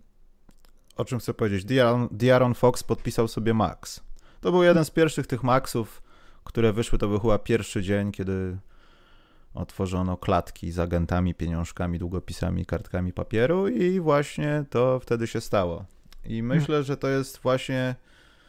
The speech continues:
Speaker 1: to, o czym mówimy. To jest jedna z tych rzeczy, że, że taki De'Aaron Fox może nie mieć szansy żadnego rozwoju, bo będzie sam w tej pieprzonej drużynie.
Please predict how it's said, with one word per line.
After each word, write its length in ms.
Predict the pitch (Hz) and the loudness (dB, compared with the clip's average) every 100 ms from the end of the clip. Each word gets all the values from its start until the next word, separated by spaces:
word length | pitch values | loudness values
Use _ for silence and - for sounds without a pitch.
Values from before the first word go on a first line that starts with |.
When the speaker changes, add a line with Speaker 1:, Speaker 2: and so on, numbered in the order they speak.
| _ _ - - - | _ _ -20 -12 2
Speaker 1:
to, 160 | 135 | 6
o 40 | 127 | 6
czym 300 | - 127 120 | 4 -2 0
mówimy. 460 | 123 123 156 117 | 0 0 2 2
To 100 | 98 | 2
jest 140 | 104 113 | 0 0
jedna 240 | 117 110 | 0 0
z 60 | - | 0
tych 200 | 117 101 | -2 0
rzeczy, 500 | 117 117 - 120 117 | 0 0 0 -2 -2
że, 500 | 107 107 110 110 113 - - - - | 0 0 2 2 0 -6 -8 -8 -6
że 140 | 104 | -4
taki 260 | 107 107 113 | -2 -2 0
De'Aaron 460 | 113 110 110 110 107 | 2 4 4 2 0
Fox 340 | 110 107 - | -2 -2 -2
może 300 | 110 107 110 | -2 0 0
nie 100 | 107 | 0
mieć 160 | 107 101 | -2 -2
szansy 320 | 107 110 110 | -2 -2 0
żadnego 360 | 104 110 110 | 0 0 0
rozwoju, 380 | 110 101 107 107 | 0 0 0 0
bo 120 | 107 | 0
będzie 200 | 107 113 | -2 -2
sam 200 | 117 120 | -2 -2
w 40 | 110 | -2
tej 140 | 123 | -4
pieprzonej 440 | - 135 139 139 156 | -2 -4 -2 -2 0
drużynie. 540 | 196 220 170 76 | 0 2 0 0